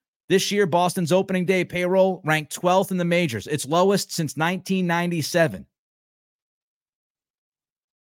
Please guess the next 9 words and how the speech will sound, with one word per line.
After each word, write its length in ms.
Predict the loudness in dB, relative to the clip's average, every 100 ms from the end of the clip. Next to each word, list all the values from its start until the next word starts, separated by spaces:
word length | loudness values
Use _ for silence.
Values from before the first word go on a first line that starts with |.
| _ _ _ _ _ _ _ _ _ _ _
The 80 | -12
payroll 400 | -4 0 2 2
was 140 | 2
just 260 | 2 0 2
thirteen 420 | 2 2 0 -2
percent 360 | -2 -4 -2 -2
above 320 | -2 0 0
league 260 | 0 0 0
average. 640 | 0 0 0 -4 -10 -18